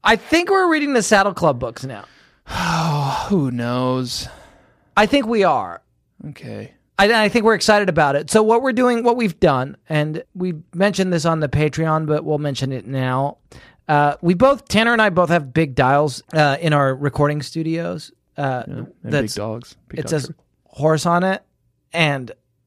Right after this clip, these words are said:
Speaker 1: the dial up until recently was set to, what is it, one?
Speaker 2: Mm, I keep mine at one, just to
Speaker 1: Yeah.
Speaker 2: have, like, a little bit of a baseline.
Speaker 1: Yeah. We just both took the tape off the dial,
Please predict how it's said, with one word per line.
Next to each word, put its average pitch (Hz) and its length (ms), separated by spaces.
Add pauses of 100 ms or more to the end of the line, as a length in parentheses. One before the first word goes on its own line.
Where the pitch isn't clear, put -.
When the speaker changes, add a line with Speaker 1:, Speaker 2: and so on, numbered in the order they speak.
(140)
Speaker 1:
the 147 240
dial 160 560 (400)
up 180 160
until 170 320
recently 156 560
was 147 220
set - 340
to, 123 400 (600)
what 147 200
is 123 160
it, 101 160
one? 131 440 (520)
Speaker 2:
Mm, 156 800 (720)
I 214 140
keep 254 280
mine 185 280
at 160 100
one, 147 560
just 151 180
to 143 80
Speaker 1:
Yeah. 139 60
Speaker 2:
have, 135 120
like, 139 140
a 131 60
little 131 180
bit 127 100
of 123 80
a 123 60
baseline. 139 640 (140)
Speaker 1:
Yeah. 147 300 (680)
We 170 220
just 202 360
both 165 440 (500)
took 180 200
the 233 100
tape 196 280
off 196 160
the 190 80
dial, 135 480